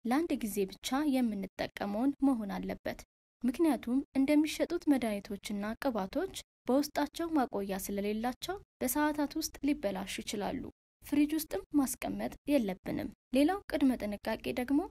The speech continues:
የፊታችንን አይነት ማወቅ አለብን። ይህም ፊታችን ደረቅ ወይም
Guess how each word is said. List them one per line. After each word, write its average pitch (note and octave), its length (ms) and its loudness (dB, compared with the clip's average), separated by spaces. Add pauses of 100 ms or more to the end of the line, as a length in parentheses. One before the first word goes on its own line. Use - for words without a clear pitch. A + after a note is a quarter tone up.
(220)
የፊታችንን D4 760 4
አይነት C4+ 360 2
ማወቅ C4 320 2
አለብን። - 480 -6 (320)
ይህም A#3 260 2 (320)
ፊታችን D4+ 480 -2 (180)
ደረቅ B3+ 360 2
ወይም G#3+ 260 0